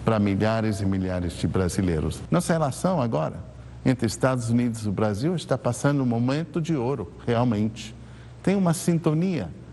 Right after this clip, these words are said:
entre presidentes Trump e Bolsonaro, não somente de ideologia, mas de desejo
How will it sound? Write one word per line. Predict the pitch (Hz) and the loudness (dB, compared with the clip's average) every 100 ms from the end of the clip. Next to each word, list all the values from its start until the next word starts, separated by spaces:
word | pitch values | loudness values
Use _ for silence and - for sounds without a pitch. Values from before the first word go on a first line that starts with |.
| - | -2
entre | 117 117 120 | 0 2 2
presidentes | 131 123 117 127 127 - 107 | 2 2 2 2 0 -2 -4
Trump | - 147 110 - | 0 0 0 -2
e | 104 | 0
Bolsonaro, | 120 117 113 123 131 90 90 - - - - | 0 0 2 2 2 -2 -8 -12 -16 -18 -6
não | - 311 | 0 0
somente | - 160 147 147 139 | 2 2 2 2 0
de | 117 | 0
ideologia, | 127 110 107 101 92 185 202 92 - - - - | 0 0 0 -2 -2 -2 0 -4 -8 -16 -18 -4
mas | 139 143 127 | 0 2 0
de | 151 143 | 0 2
desejo | 120 123 110 110 180 220 90 90 | 2 0 0 0 0 -2 -4 -4